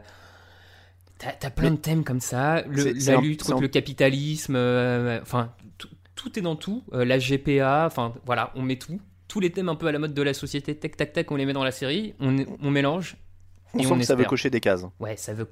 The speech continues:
Speaker 1: complètement cocher des cases. Euh, le problème, c'est que c'est pas juste en en parlant que ça en, ça traite bien le sujet et que ça en fait quelque chose d'intéressant.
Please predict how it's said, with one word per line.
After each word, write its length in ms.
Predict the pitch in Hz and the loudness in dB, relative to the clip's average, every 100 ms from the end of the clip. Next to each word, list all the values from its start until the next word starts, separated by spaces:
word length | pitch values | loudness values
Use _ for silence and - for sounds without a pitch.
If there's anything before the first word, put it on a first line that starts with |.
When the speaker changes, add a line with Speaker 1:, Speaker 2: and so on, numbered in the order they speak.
| - | -10
Speaker 1:
complètement 500 | - 143 135 127 131 | -4 -4 -4 -4 -6
cocher 300 | 123 123 - | -8 -10 -8
des 100 | 117 | -8
cases. 400 | 113 113 139 147 - | -4 -4 -4 -6 -10
Euh, 400 | 104 104 104 101 - - - | -10 -10 -10 -12 -14 -20 -10
le 100 | 120 | -8
problème, 320 | 113 131 170 151 | -2 0 2 0
c'est 120 | 113 | -6
que 60 | |
c'est 140 | - 117 | -6 -6
pas 240 | 127 127 | -2 -2
juste 380 | 117 110 147 139 | -4 -8 -8 -6
en 80 | 123 | -4
en 100 | 120 | -2
parlant 240 | 120 135 | -2 -2
que 60 | 143 | -4
ça 100 | 127 | -2
en, 480 | 113 110 110 110 113 | -2 -2 -2 -2 -4
ça 380 | - - - 113 | -8 -10 -6 -6
traite 280 | - 120 117 | -4 -4 -2
bien 140 | 127 | -2
le 60 | 123 | -2
sujet 420 | - 120 147 151 | -6 -4 -2 -2
et 40 | |
que 60 | 107 | -4
ça 80 | 113 | -8
en 60 | |
fait 120 | 107 | -6
quelque 220 | 113 110 113 | -8 -8 -8
chose 220 | - 113 | -8 -4
d'intéressant. 580 | 117 123 131 131 165 | -4 -2 -4 -4 -6